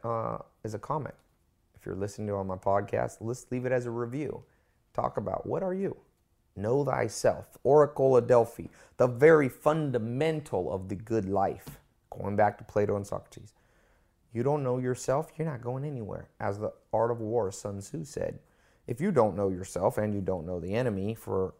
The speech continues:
every battle you, uh, you will lose every battle."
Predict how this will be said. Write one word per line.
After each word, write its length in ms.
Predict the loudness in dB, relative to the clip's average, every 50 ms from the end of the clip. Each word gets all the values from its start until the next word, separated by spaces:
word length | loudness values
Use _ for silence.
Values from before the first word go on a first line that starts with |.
| _ _ _
every 220 | -6 -4 -2 -2 -2
battle 320 | 0 2 2 2 2 0
you, 220 | -2 -4 -6 -8 -8 _ 2
uh, 140 | 2 2 4
you 180 | 0 -2 -2
will 220 | 0 0 -2 0 -2
lose 260 | -4 -4 -4 -2 -2
every 220 | -2 -2 -4 -6
battle." 340 | -4 -4 -6 -6 -8 -14